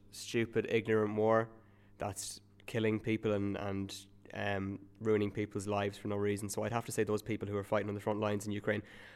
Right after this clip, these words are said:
And obviously there's people fighting on the front lines elsewhere in the world. I just don't tend to, to follow the, an-, international news that much, 'cause I think it's a, it's a waste of time.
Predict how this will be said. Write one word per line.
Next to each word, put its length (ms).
And 100
obviously 300
there's 100
people 300
fighting 320
on 80
the 60
front 260
lines 360
elsewhere 320
in 80
the 80
world. 300
I 100
just 180
don't 220
tend 440
to, 300
to 120
follow 320
the, 160
an-, 200
international 500
news 220
that 140
much, 460
'cause 120
I 40
think 160
it's 100
a, 180
it's 140
a 40
waste 240
of 60
time. 340